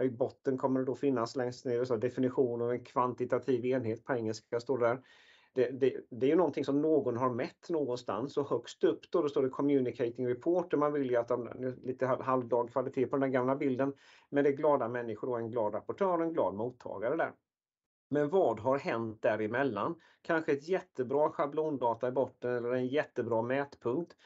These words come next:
men så händer det grejer. Var det rätt mätpunkt och sådär? Så att den här modellen då, den, numera är den iso-standard, men från början då när det här skapades då så var det bara ett sätt att börja strukturera vad är det vi egentligen gör när vi tar fram rapporter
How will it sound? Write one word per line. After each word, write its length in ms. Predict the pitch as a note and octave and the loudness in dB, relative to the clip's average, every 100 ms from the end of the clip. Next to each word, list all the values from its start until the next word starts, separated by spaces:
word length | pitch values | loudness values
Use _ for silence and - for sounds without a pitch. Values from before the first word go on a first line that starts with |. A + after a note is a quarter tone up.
| _ _ | _ _
men 140 | B2+ | -2
så 100 | B2+ | 0
händer 440 | D#3 G3+ B2+ G#2 B2+ | 0 0 -2 0 2
det 100 | D#3+ | 4
grejer. 360 | G3 C#3+ E2 - _ _ _ - | 2 2 -2 -8 _ _ _ 0
Var 140 | C#3+ | 2
det 100 | D#3 | 2
rätt 360 | D3 G#2 - E3+ | 0 -4 -4 -2
mätpunkt 600 | F3 F3 - A2+ G#2+ A2 | -2 -2 -6 -6 -4 -4
och 80 | |
sådär? 200 | G#2 A2 - _ _ _ _ _ _ _ _ _ - | -2 -4 -6 _ _ _ _ _ _ _ _ _ -4
Så 80 | C#3+ | -2
att 60 | |
den 120 | C#3+ | 0
här 100 | E3 | 2
modellen 560 | F3 F3 E3+ A#2+ A#2+ D3 | 2 2 2 2 0 0
då, 220 | D#3 G#2+ | 0 0
den, 200 | - C#3+ | 0 0
numera 640 | C#3 C3 C#3+ E3+ D#3 C3 B2 | 0 0 0 2 2 2 0
är 60 | |
den 200 | A#2 B2 | 0 0
iso-standard, 800 | B2+ B2+ A2+ - G#2+ A#2 D#3 E3+ | 0 -2 -8 -4 -4 0 -2 0
men 240 | C#3+ C#3 C#3 | 2 2 2
från 200 | C#3+ C3 | 0 2
början 380 | C#3 A2 A#2 | 2 2 0
då 120 | C#3+ A#2+ | 0 0
när 120 | A#2 | -2
det 60 | |
här 80 | A#2 | -4
skapades 580 | A#2+ C3 A#2+ - A2+ B2+ | -2 -2 -2 0 0 0
då 140 | C3 | -2
så 140 | - B2 | -2 0
var 120 | A2+ | 0
det 80 | G#2 | 0
bara 300 | A#2+ A2+ G2+ | 2 2 2
ett 80 | G#2+ | 0
sätt 320 | C#3+ - - | -4 -4 -6
att 60 | |
börja 220 | G#2+ G#2 G#2 | 0 0 0
strukturera 720 | - A2+ - C#3 A#2 G#2 G#2 | -4 -12 -2 0 2 0 0
vad 180 | C#3 | 2
är 100 | C#3+ | 2
det 80 | A#2 | 2
vi 80 | A#2+ | 2
egentligen 440 | B2 G2 G#2+ G#2 | 0 0 -2 -2
gör 420 | A#2+ A2+ G#2+ C#3 D3 | -2 0 4 4 4
när 160 | C3 | 2
vi 100 | B2 | 0
tar 120 | B2 | -2
fram 260 | - C3 G#2 | -2 -2 0
rapporter 680 | A2 - F3 - - E3 | -2 0 -4 -2 0 0